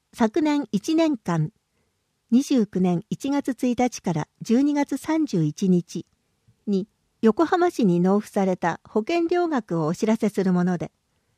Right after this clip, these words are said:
確定申告の時に社会保険料控除を記入する際の参考としてお送りしています。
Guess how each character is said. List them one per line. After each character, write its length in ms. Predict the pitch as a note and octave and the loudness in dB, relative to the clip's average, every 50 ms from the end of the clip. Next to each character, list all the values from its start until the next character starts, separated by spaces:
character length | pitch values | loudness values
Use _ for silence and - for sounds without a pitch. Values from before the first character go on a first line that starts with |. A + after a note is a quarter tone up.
| _ _ _ _ _ _ _ | _ _ _ _ _ _ _
確 260 | - A#3+ A#3 - - | 0 0 0 0 -4
定 220 | - - F4+ F4 E4+ | -4 -2 0 0 0
申 260 | - - F4 F4 F4 | 0 0 -2 -2 0
告 240 | - - F#3 - E3+ | -2 -2 -2 0 0
の 140 | E3+ D#3+ - | -2 -2 -2
時 260 | - E3 - - F3+ | -4 -6 -2 0 0
に 160 | E3 D#3 - _ _ _ _ _ _ _ _ _ _ | 0 -2 -4 _ _ _ _ _ _ _ _ _ _
社 180 | - A#3+ A3 | -2 -2 -2
会 240 | A3 - D#4 D#4 D#4 | 0 2 0 0 0
保 120 | - E4+ | 0 -4
険 300 | D4 - D#4 D#4 D#4 D4+ | -4 -2 -2 -2 0 0
料 220 | C#4+ D4+ D4+ D4 D4 | -2 0 0 0 0
控 300 | - - D4+ D4+ D#4 D4 | 0 0 0 0 0 0
除 180 | - A3 F#3+ | 2 0 2
を 80 | F#3 F3+ | 2 0
記 160 | - - G#3+ | -2 2 2
入 200 | A3 B3+ C4 C4+ | 4 4 2 0
す 120 | - - B3 | -2 -4 -4
る 140 | B3 B3 | -4 -4
際 300 | A3+ - C4 A#3+ A#3+ A3+ | -4 -2 -2 0 2 2
の 200 | G3+ F#3 E3+ - _ _ _ | 2 0 0 -4 _ _ _
参 260 | - A#3 B3 C#4 D4 | -4 -4 -4 -4 -4
考 240 | - E4 D#4 D#4 D4+ | -6 -6 -4 -4 -4
と 160 | - D4+ D4+ | -4 -6 -6
し 80 | - - | -6 -2
て 140 | - D4+ | -2 0
お 100 | A#3+ F#3+ | 0 0
送 180 | F#3+ F#3+ - F#3+ | 0 0 -2 -2
り 120 | F3+ F3+ | -2 -2
し 80 | - - | -4 -2
て 120 | - F3 | -4 -2
い 120 | E3+ E3 D#3+ | -2 0 -2
ま 100 | D#3+ E3+ | -4 -4
す。 240 | - - - _ | -8 -12 -20 _